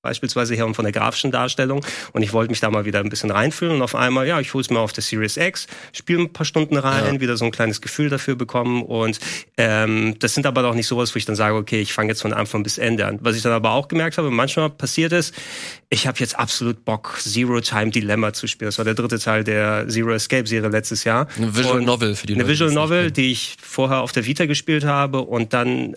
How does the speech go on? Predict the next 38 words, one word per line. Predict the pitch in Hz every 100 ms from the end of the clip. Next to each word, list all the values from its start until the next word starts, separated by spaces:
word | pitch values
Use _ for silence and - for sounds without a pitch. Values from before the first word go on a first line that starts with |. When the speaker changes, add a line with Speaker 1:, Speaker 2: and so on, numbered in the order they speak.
| -
Speaker 1:
habe | 123 120
ich |
einen | -
kompletten | - 123 147 160
Tag | 151 139 -
nichts | 143 -
anderes | 131 135 -
gemacht, | 123 123 120
als | 110
von | 123
Anfang | 123 - 120
bis | -
Ende | 120 117
das |
nochmal | 120 110
komplett | 113 107 110
durchzuspielen. | 127 131 - - 123 107
Speaker 2:
Mhm. | 107 104
Speaker 1:
Manchmal | 135 165 165
packt | - -
mich | 139
auch | 120
sowas, | 107 107 - - -
ne? | 120 139 160
Und | 120 113 110
das | 120 123
hatte | 120
ich | - _ _
in | - 113
diesen | 117 107
Wochen | 101 101
auch | - 110
ab | -
und | 117
zu | -
mal | 98
gehabt. | 101 101 95 - -
Also | - 123 127 127 135